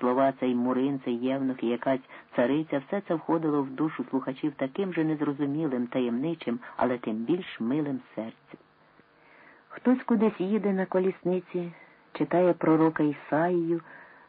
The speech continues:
а тут і дух, і Пилип, і рече, і вони, козаки, кудись їдуть далеко-далеко. І під голос читця, під звуки цього Святого Письма, кожному згадується або рідна хата з вербою,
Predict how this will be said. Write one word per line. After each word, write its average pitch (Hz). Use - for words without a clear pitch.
а 135
тут 165
і 131
дух, 143
і 120
Пилип, 127
і 120
рече, 147
і 120
вони, 120
козаки, 202
кудись 196
їдуть 185
далеко-далеко. 180
І 135
під 131
голос 139
читця, 156
під 123
звуки 151
цього 147
Святого 143
Письма, 170
кожному 202
згадується 170
або 131
рідна 123
хата 196
з 180
вербою, 180